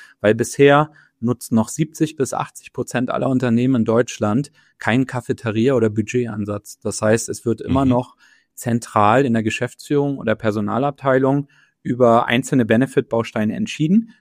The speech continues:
Speaker 1: die dann ausgerollt werden. Das Feedback ist dann natürlich durchwachsen. Das heißt, es gibt Mitarbeitende, die schätzen das dann sehr.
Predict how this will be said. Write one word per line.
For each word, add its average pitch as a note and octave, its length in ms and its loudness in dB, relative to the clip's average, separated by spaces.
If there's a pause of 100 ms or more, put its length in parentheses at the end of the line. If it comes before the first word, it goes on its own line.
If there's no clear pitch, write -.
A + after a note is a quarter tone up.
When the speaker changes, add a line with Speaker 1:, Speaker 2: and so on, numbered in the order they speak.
Speaker 1:
die B2+ 60 4
dann A#2+ 180 2
ausgerollt G#2+ 640 -2
werden. A2+ 320 -6 (480)
Das - 200 -4
Feedback C#3 440 0
ist - 180 -6
dann A#2+ 100 2
natürlich B2 680 0
durchwachsen. C3+ 640 0
Das D3+ 180 -4
heißt, A#2 240 -2
es A#2 140 -12
gibt - 320 -6
Mitarbeitende, A#2 600 0
die G#2 100 -4
schätzen C#3+ 400 -4
das D#3+ 180 -2
dann A2 240 -2
sehr. D#3 380 2